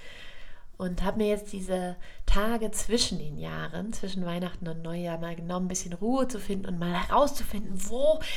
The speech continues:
will ich denn eigentlich hin? Was ist denn eigentlich mein Fokus jetzt im kommenden Jahr? Und was ich für mich rausgefunden habe, ist, ich weiß es nicht.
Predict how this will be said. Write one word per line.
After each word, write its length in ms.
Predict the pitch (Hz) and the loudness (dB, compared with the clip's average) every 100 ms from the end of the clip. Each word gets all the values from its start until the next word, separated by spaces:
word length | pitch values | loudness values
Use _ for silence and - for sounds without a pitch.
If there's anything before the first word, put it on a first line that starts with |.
| - | 0
will 180 | 247 277 | 2 2
ich 140 | 302 | 0
denn 180 | 285 233 | 0 0
eigentlich 520 | - 254 262 240 226 | 0 0 2 0 0
hin? 240 | 247 285 262 | -2 -2 -2
Was 180 | - - | -2 -2
ist 220 | 254 - | 0 0
denn 140 | 277 | 0
eigentlich 460 | - 233 254 226 - | 2 2 2 0 0
mein 180 | 220 214 | 0 0
Fokus 540 | - 302 349 208 190 | 2 4 6 2 0
jetzt 220 | 170 - | -2 -2
im 100 | 156 | -2
kommenden 440 | - 160 156 160 156 | -2 -2 -2 -2 -4
Jahr? 340 | 156 156 175 - - - - - - - | -6 -6 -4 -2 -2 -2 -4 -4 -4 -2
Und 160 | 196 185 | 0 2
was 180 | 190 240 | 2 2
ich 120 | 233 | -2
für 120 | 226 | -2
mich 180 | 208 - | -2 2
rausgefunden 840 | 208 294 269 - 190 190 185 190 - | 2 2 -2 -6 -6 -4 -6 -8 -10
habe, 500 | 175 202 233 240 175 | -4 2 6 4 2
ist, 640 | 170 214 226 - - - - - - - - - - - - - - - - - - - - - - - | -2 -2 -2 -4 -6 -8 -10 -8 -8 -10 -10 -10 -10 -12 -12 -12 -12 -10 -10 -12 -12 -14 -12 -14 -12 -8
ich 180 | 190 - | -4 -2
weiß 240 | 180 220 | -2 -4
es 140 | 208 | -6
nicht. 320 | 147 147 - | -6 -6 -8